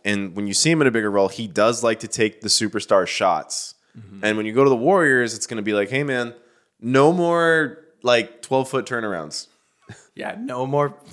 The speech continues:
Speaker 2: pick and roll. Like,
Speaker 1: And
Speaker 2: you're
Speaker 1: I,
Speaker 2: just
Speaker 1: I
Speaker 2: running
Speaker 1: think,
Speaker 2: around, baby.
Speaker 1: I think that's one reason the Warriors have been hesitant in the past to make midseason trades is because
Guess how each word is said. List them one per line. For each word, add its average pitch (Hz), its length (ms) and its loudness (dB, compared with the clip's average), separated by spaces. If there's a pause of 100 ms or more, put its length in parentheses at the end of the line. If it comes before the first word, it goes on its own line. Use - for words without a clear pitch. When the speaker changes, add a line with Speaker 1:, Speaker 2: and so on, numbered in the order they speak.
(140)
Speaker 2:
pick 139 200 2
and 139 140 -2
roll. 135 520 2
Like, 117 420 -2
Speaker 1:
And 127 180 2
Speaker 2:
you're 131 80 2
Speaker 1:
I, 135 60 2
Speaker 2:
just 135 180 -6
Speaker 1:
I 135 40 0
Speaker 2:
running 135 200 2
Speaker 1:
think, 131 100 0
Speaker 2:
around, 123 380 -2
baby. 104 320 -2
Speaker 1:
I 147 120 0
think 185 180 -4
that's 180 200 0
one 160 180 -4
reason 156 260 -6
the 135 60 -4
Warriors 123 420 0
have 117 160 0
been 107 120 -8
hesitant 107 480 -6
in 95 40 -12
the 95 80 -8
past 101 400 0
to 101 40 -12
make 92 220 -6
midseason 95 460 -6
trades 107 420 0
is 139 100 -10
because 120 340 -6